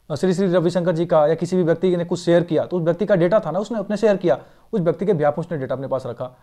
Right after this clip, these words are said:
इंटरमीडियरी हो गया। इंटरनेट सर्विस प्रोवाइडर, नेटवर्क सर्विस प्रोवाइडर है, जो भी है, है। सेकंड क्वेश्चन उठता है कि क्या ये सेवेंटी थ्री वन, अ, सेवेंटी थ्री, जो आपका थ्री बी, जो सेवेंटी नाइन थ्री बी जो आपने बताया कि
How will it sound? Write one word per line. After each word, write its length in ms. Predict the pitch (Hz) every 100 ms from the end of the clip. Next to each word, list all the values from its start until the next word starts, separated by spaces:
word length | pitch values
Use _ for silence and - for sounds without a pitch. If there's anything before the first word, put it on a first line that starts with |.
| 175
इंटरमीडियरी 420 | 147 139 135 151
हो 140 | 147
गया। 140 | 135 147 _ _ _ _ _ _ 170
इंटरनेट 280 | 156 170
सर्विस 240 | 175 165 160
प्रोवाइडर, 320 | 165 147 151
नेटवर्क 280 | 143 143 156
सर्विस 180 | 160 156
प्रोवाइडर 380 | 147 143 147
है, 80 | 135
जो 100 | 131
भी 120 | 139
है, 180 | 131 117 - _ _
है। 200 | 151 143 - _ _ _ _ _ _ _ _ -
सेकंड 240 | 311 330
क्वेश्चन 220 | 302 285
उठता 200 | 262 185
है 60 | 247
कि 120 | 277
क्या 520 | 269 - 214 214 269
ये 320 | 269 190 226 262
सेवेंटी 360 | 220 208 247
थ्री 220 | - 233
वन, 340 | 233 156 214 233
अ, 140 | 160
सेवेंटी 280 | 160 190 185
थ्री, 420 | - 233 - 175
जो 100 | 160
आपका 300 | 170 175 185
थ्री 240 | 180 190 208
बी, 140 | 190
जो 200 | 165 156
सेवेंटी 260 | 165 165 175
नाइन 160 | 185
थ्री 140 | 175 170
बी 100 | 165
जो 100 | 151
आपने 180 | 156
बताया 280 | 143 143 151
कि 160 | 185